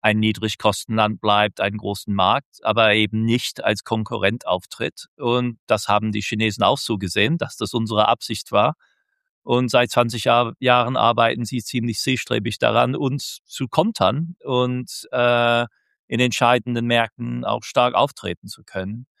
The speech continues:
Wir sind ja ein Podcast, das sich sehr für die Klimafrage interessiert. Das heißt also, es ist unbestritten, wenn wir möglichst schnell und möglichst billig die Energiewende hinbekommen wollen,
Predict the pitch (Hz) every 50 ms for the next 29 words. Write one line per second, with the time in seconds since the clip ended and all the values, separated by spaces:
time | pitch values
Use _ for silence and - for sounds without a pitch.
0 | _ _ _ _ _ _ _ _ - - - 117 113 104 131 123 110 120 113 120
1 | 120 113 - - 131 120 - - 123 117 104 - - - 113 - - 123 - -
2 | - 120 113 - - 107 110 104 - 214 233 208 196 156 - - 131 117 117 107
3 | 113 - 113 107 - 117 107 - - - 117 117 127 131 - _ _ _ _ _
4 | _ _ _ _ _ _ _ _ - - 113 - 143 135 131 - - - 131 117
5 | 139 139 135 - - 151 143 - 170 151 - - - - 220 226 269 269 233 196
6 | 175 - - - 147 - - 147 143 143 - _ _ _ _ _ _ _ _ _
7 | - 120 139 151 180 185 160 151 156 156 151 143 135 139 165 208 - - 151 170
8 | 170 - - - - 131 135 135 131 139 135 127 123 131 135 107 127 135 123 -
9 | _ - 123 117 117 117 113 107 - - - 120 117 110 110 127 123 104 101 117
10 | 123 101 113 113 113 110 110 104 101 117 120 110 107 107 - - 107 104 104 104
11 | 104 95 104 104 101 98 104 107 107 107